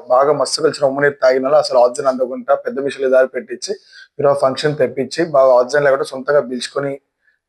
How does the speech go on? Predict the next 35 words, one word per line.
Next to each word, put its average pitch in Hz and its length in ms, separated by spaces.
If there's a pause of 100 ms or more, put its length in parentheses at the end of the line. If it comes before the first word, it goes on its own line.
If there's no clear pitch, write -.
ఆ, 120 260
స్టమక్ 143 460
తెప్పించాము. 127 540
అంటే 151 520
ఫిట్స్ 135 320
కూడా 160 220
కంటిన్యూస్గా 147 800
వస్తూనే 147 360
ఉండడం 131 440
అనేది. 120 420 (360)
అసలు 135 340
యాంటీ 131 240
ఎపిలెప్టిక్స్ 135 540
వాడి, 131 460 (580)
రెండు 131 360
మూడు 135 300
రకాలు 131 340
అట్లా 147 220
వాడి 131 320
కంట్రోల్ 135 460
చేయాల్సి 117 320
వచ్చింది. 117 440
ఇప్పుడు - 600
ఇంకోటి 147 300
ఏంటంటే, 151 320
ఈ 160 40
బేబీకి 143 400
ఇంకొక 135 320
పెక్యులారిటీ 143 440
ఏంటంటే, 131 320
ఆ 135 260
meconium 123 440
aspiration 139 560
syndrome-తో 123 360
పాటు 120 440